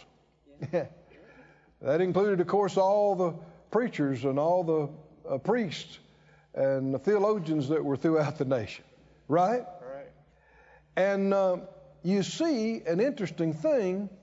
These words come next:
Speaker 1: that you often don't find faith where you think you would find it. And you,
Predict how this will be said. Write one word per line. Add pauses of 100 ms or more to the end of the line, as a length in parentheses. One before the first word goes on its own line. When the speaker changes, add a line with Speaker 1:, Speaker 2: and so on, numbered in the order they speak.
(1120)
Speaker 1:
that (300)
you
often (580)
don't
find
faith (400)
where
you
think
you
would
find
it. (1700)
And
you,